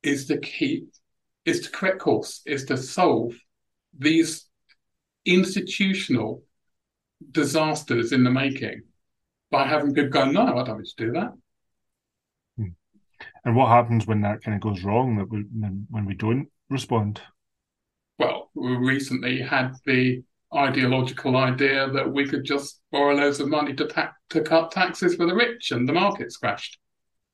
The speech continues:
Speaker 2: So if you think about some, some consultations that you've, you've had your eye on, can you give us some examples, um, that where the general public's views haven't been heard and, and something's gone, you know, there have been consequences to that?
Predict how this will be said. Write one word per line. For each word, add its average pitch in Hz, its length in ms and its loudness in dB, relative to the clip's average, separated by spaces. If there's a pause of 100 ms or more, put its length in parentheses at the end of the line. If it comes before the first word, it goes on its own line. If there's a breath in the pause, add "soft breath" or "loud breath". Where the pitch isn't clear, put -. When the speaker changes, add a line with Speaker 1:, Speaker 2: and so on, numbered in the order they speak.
(600)
Speaker 2:
So 190 60 0
if - 80 -4
you 190 60 2
think 233 180 8
about 170 160 6
some, 135 280 4
some 117 220 -2
consultations 113 680 2
that 110 100 0
you've, 104 340 -2
you've 107 140 0
had 98 160 -2
your 95 160 -2
eye 104 160 2
on, 107 220 2
can 120 120 0
you 120 160 4
give 165 180 2
us 190 140 2
some 156 140 2
examples, 120 600 2
um, 104 520 0 (380)
that 117 280 0
where 117 380 4 (500)
the 127 60 0
general 139 260 2
public's 131 320 -2
views 123 220 4
haven't 160 560 2
been 185 100 2
heard 110 340 2
and, 104 140 -2
and 107 180 -2
something's 107 440 -4
gone, 113 280 0 (280)
you 117 140 0
know, 110 40 -6
there 110 140 0
have 110 160 2
been 113 100 0
consequences 135 640 -2
to 113 140 -4
that? 104 160 -4